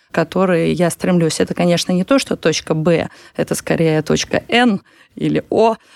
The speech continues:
<laughs> на данный момент, потому что у м-, до того, как я нашла дело своей жизни, у меня был не очень успешный бизнес. Я щас анализирую, с чем он был связан. Ну, может быть, просто плохой тайминг, потому что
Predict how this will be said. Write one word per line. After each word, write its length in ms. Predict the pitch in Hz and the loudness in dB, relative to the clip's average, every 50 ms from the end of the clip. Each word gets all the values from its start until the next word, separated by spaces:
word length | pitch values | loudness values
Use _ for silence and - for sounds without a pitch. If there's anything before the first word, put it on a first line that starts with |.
| - _ | -12 _
<laughs> 380 | - 233 180 - - 156 156 147 | -2 0 0 0 0 -2 -2 -2
на 200 | 196 180 175 170 | 0 0 0 0
данный 340 | 175 175 175 175 175 180 175 | 0 -2 -2 -2 -2 -2 -2
момент, 420 | 170 175 175 180 214 233 240 - | -2 -2 -2 0 0 0 -2 0
потому 340 | - 165 - - 165 170 175 | -2 -4 -2 -2 -2 -2 -4
что 260 | - - - 175 170 | -4 -2 -2 0 0
у 160 | - - - 170 170 175 170 170 | 0 0 0 0 2 2 2 2
м-, 480 | 175 180 - 269 233 247 247 - - | 2 0 0 0 0 0 0 0 0
до 120 | 180 190 175 | 2 0 0
того, 200 | - 180 180 180 | 0 0 -2 0
как 220 | - 180 175 - - | -2 -2 -4 -2 -4
я 300 | 180 170 175 175 175 170 | -2 0 2 0 2 0
нашла 320 | 170 170 - - - 180 | 0 -2 -2 -2 -2 0
дело 220 | 170 175 170 175 | 0 2 0 0
своей 240 | 170 - - - - | 0 -2 -2 -2 0
жизни, 360 | 180 226 277 311 294 262 196 | 2 2 2 2 2 0 2
у 100 | 175 170 165 | 2 2 2
меня 220 | 165 170 180 185 | 2 2 0 0
был 220 | 180 165 175 170 165 | 0 0 0 0 0
не 160 | 165 170 170 | 0 0 0
очень 520 | 170 180 196 196 - - - 185 180 180 - - - - - - - | 2 0 0 -2 -2 -2 0 0 0 -2 -4 -10 -20 -20 -14 -6 -2
успешный 540 | - 175 - - 190 190 190 - - 175 170 | -2 0 0 2 0 0 0 0 0 -2 -2
бизнес. 680 | 156 160 165 170 160 147 165 - - - - - - - - - - - - | 0 0 0 0 0 0 -2 -4 -4 -6 -8 -12 -14 -18 -20 -20 -20 -12 -4
Я 140 | 156 165 165 | 0 2 2
щас 280 | 165 - - 170 - - | 2 2 -2 -2 0 0
анализирую, 640 | 165 165 165 170 170 165 240 277 285 269 240 220 208 | 2 2 2 2 2 2 2 4 4 4 4 2 0
с 40 | |
чем 280 | - - - 190 185 180 | 0 -4 -4 -4 -2 -2
он 120 | 175 170 | -2 0
был 140 | 170 180 175 | 0 -2 -2
связан. 520 | - - - 180 170 165 165 160 165 165 165 | -2 -2 0 0 2 2 0 0 -2 -2 0
Ну, 80 | 170 | 0
может 240 | 196 226 220 180 151 | 2 0 0 0 -2
быть, 160 | 151 160 156 | -4 -4 -2
просто 300 | - - 170 - - 151 | 0 -2 -2 -2 -4 -4
плохой 360 | - - 170 156 - - 180 | 0 0 0 0 0 -2 -2
тайминг, 540 | 175 - 202 208 226 240 220 185 170 165 - | 0 0 2 2 4 2 2 0 -2 -4 -6
потому 380 | - - - - 160 165 165 160 | -8 -8 -4 -2 -2 0 0 -2
что 300 | - - - 165 165 156 | -2 -2 -2 -2 -2 -2